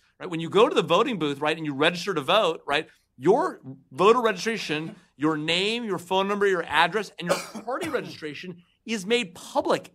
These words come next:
Anyone can go walk into the County Board of Elections and buy that data, right? Do we think that's appropriate? We know that candidates and ca-, use it all the time. Uh, they can't use it to raise money. We've restricted that.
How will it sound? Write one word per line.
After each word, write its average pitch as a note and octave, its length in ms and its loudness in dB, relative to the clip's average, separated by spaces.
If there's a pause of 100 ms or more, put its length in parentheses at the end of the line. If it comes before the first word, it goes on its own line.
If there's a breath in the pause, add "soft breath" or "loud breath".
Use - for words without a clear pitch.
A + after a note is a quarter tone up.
(100)
Anyone C#4 520 0
can F#3 180 -4
go F#3+ 120 4
walk F#3 400 2
into A3+ 220 -4
the G3 80 0
County A#3 340 -2
Board A3+ 180 4
of G#3 60 -8
Elections A#3 340 -2 (280 soft breath)
and F3 180 -4
buy A3 240 8
that F#3 240 2
data, G#2 300 -10 (280)
right? - 200 -8 (640 soft breath)
Do - 80 -6
we G#3 120 0
think A3+ 160 -2
that's A3+ 200 2
appropriate? G3 640 0
We F3 100 4
know F#3 120 6
that G3 180 -2
candidates G3 580 0
and F#3+ 140 -10
ca-, - 200 -8
use E3 200 -2
it F3+ 80 2
all E3 240 2
the B3 80 -6
time. E3+ 560 4 (280 loud breath)
Uh, D3 200 6
they C#3+ 100 -2
can't E3 180 0
use G3 120 -2
it F3 40 -6
to G#3 60 2
raise G3+ 220 4
money. G3 380 2
We've C3+ 140 -6
restricted E3+ 380 -2
that. C#3 280 0